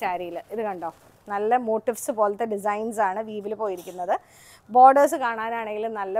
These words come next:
ഭംഗിയാണ്. കോമൺ ബോർഡർ ആണ് എപ്പോഴും കാണുന്നതാണെങ്കിലും ആ ഒരു ഷെയ്ഡിങ് വന്നിരിക്കുന്നത് കാരണം കാണാൻ നല്ല ഭംഗിയുണ്ട്. അതിനേക്കാളും ഭംഗി എന്ന് പറയുന്നത് ഈ സാരിയുടെ റേഞ്ചാണ്. സാരിയുടെ റേറ്റ് വരുന്നത്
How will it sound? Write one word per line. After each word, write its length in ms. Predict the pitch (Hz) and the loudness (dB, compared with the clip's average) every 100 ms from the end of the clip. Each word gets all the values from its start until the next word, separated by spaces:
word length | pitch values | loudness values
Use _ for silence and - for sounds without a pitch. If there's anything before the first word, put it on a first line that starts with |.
| 220 | -4
ഭംഗിയാണ്. 440 | 185 196 202 185 220 - | -6 -10 -10 -10 -2 2
കോമൺ 280 | 240 285 294 | 2 2 -2
ബോർഡർ 260 | 277 277 277 | 0 0 -2
ആണ് 120 | 220 208 | -4 -6
എപ്പോഴും 220 | 202 226 240 | -8 -10 -6
കാണുന്നതാണെങ്കിലും 840 | 202 196 220 247 214 202 196 202 285 _ _ - | -6 -6 -6 -6 -8 -10 -10 -10 -12 _ _ 0
ആ 60 | 285 | 0
ഒരു 100 | 302 311 | 0 -4
ഷെയ്ഡിങ് 480 | - 254 277 294 320 254 | -8 -6 -4 -4 -4 -4
വന്നിരിക്കുന്നത് 480 | 220 208 226 226 220 | -6 -8 -8 -6 -2
കാരണം 240 | 196 180 240 226 | -2 -2 -4 -2
കാണാൻ 240 | 180 190 208 | -2 -2 -6
നല്ല 140 | 185 214 | -6 -6
ഭംഗിയുണ്ട്. 420 | 185 185 202 151 147 _ _ - | -8 -10 -12 -14 -18 _ _ -10
അതിനേക്കാളും 680 | 180 196 208 214 247 254 302 262 | -8 -4 -4 0 2 2 2 0
ഭംഗി 240 | 240 247 269 | -2 -2 -4
എന്ന് 140 | 254 247 | -4 0
പറയുന്നത് 480 | 233 214 208 202 233 - - - _ - 247 | 0 -2 -4 -4 -6 -6 -16 -20 _ -10 -8
ഈ 40 | 247 | -2
സാരിയുടെ 500 | 208 185 240 240 240 220 | 0 2 0 2 2 2
റേഞ്ചാണ്. 680 | 254 254 277 254 214 180 262 539 _ _ - - - | 2 4 6 8 8 8 4 2 _ _ -20 -6 2
സാരിയുടെ 480 | 240 262 277 262 240 | 4 4 4 2 4
റേറ്റ് 340 | 254 302 - 359 | 4 2 0 0
വരുന്നത് 440 | 226 196 190 185 | 2 0 -2 0